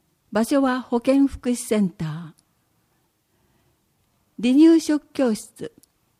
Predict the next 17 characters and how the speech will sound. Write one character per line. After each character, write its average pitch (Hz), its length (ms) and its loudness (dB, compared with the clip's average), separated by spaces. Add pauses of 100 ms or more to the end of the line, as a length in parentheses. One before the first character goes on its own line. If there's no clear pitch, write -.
(920)
一 311 240 -2
組 185 400 0
三 302 280 0
十 320 140 -2
分 302 280 2
程 294 200 0
度 190 120 0
の 160 300 0
個 226 120 -2
別 277 180 0
相 294 240 0
談 196 200 0
と 175 120 -2
な 170 120 2
り 165 140 2
ま 160 120 2
す。 - 240 -14